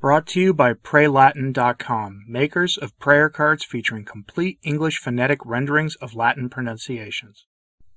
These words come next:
My original plan for today was to bring you two separate and seemingly unrelated stories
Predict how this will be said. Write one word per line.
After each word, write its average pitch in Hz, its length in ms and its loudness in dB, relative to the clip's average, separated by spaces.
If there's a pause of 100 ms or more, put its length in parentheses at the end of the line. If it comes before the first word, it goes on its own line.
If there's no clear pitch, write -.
(300)
My 151 200 2
original 139 400 0
plan 117 300 -6
for - 120 -8
today 98 460 -8
was 101 260 -10
to 104 120 -10
bring 143 240 -2
you 123 140 0
two 170 240 -6
separate 143 460 -2
and 113 100 -12
seemingly 190 560 -4
unrelated 139 520 -2
stories 107 600 -4